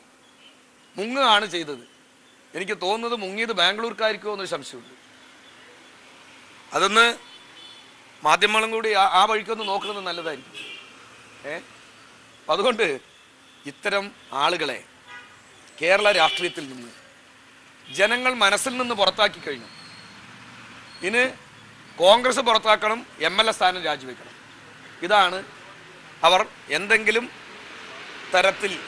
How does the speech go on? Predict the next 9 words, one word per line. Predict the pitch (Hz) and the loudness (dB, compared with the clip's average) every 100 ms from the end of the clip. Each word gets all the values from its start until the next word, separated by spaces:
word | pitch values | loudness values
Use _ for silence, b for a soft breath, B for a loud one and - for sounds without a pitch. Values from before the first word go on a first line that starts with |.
| 170 | -6
ഇനി | 190 190 - | -4 -6 -4
കോൺഗ്രസിൻ്റെ | 151 185 196 202 190 185 | 0 0 0 -4 -4 2
രാഷ്ട്രീയത്തിന് | 151 160 185 165 - 113 - - - - - - - - - - - - - - - - - | 2 2 -4 -8 -8 -20 -20 -20 -20 -20 -20 -20 -20 -20 -20 -20 -20 -20 -20 -20 -20 -18 2
ജനങ്ങളുടെ | 185 208 247 247 | 4 6 6 6
ഇടയിൽ | 214 208 226 - - - - - - | 8 6 4 -2 -18 -20 -20 -16 -6
സ്വീകാര്യത | - 208 208 226 233 226 | 0 2 6 6 4 0
ബാക്കിയുണ്ടെങ്കിൽ | 190 175 180 185 147 139 117 - - - - - 147 | 4 2 2 -10 -10 -12 -14 -18 -20 -20 -20 -8 -4
അവർ | 170 180 - - | -2 -4 -14 -12
ചെയ്യേണ്ട | 156 156 165 | -8 -6 -4